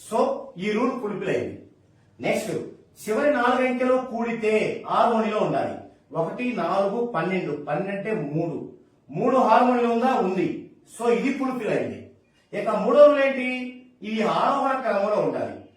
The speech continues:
ఫస్ట్ జీరో, చివరి నాలుగు అంకెలు జీరో, దీనికంటే ఇది ఎక్కువ, దీనికంటే ఇది ఎక్కువ, దీనికంటే ఇది ఎక్కువ. So ఇది ఓకే. ఇలా మూడు కలిసి ఉండాలి, అప్పుడే అది లక్కీ మొబైల్ నెంబర్ అవుతుంది. అంతకుముందు ఏముండాలి?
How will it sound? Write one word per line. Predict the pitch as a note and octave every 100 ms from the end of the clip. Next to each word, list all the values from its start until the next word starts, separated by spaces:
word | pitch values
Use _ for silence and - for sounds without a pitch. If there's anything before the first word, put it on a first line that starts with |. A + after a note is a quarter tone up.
| _ _ E3
ఫస్ట్ | F#3+ A#3+ -
జీరో, | G3 G3+
చివరి | G3+ - B3 G#3+
నాలుగు | G#3 G#3+ F#3+
అంకెలు | E3 - - - - A2
జీరో, | F#3 G#3+
దీనికంటే | G3+ G3 G#3 A3
ఇది | F#3
ఎక్కువ, | F#3 E3 E3
దీనికంటే | F#3+ A3 F#3
ఇది | F3+
ఎక్కువ, | F3+ D#3+
దీనికంటే | G#3 G#3 D3+
ఇది |
ఎక్కువ. | - B2+ -
So | A3+ B3 F3
ఇది | C#3+ B2+
ఓకే. | - - - - _ _ C3+
ఇలా | A#3 C#4 -
మూడు | F#3+ C#4+ E4 E4+
కలిసి | C#4+ C#4 -
ఉండాలి, | B3+ F#3 - - - - _ _ _ _ _ _ D#3+
అప్పుడే | G3+ D4+ D4 D4 D4+ - -
అది | - -
లక్కీ | - - C4+ C#4
మొబైల్ | A3+ G#3+ G#3+ F3+
నెంబర్ | E3+ F3
అవుతుంది. | E3 D#3 - - - - _ _ _ -
అంతకుముందు | D#3+ A3+ B3 D4 C#4 D4 C#4+
ఏముండాలి? | C#4 C#4 C4+ C4+ C4+ C4+ C#4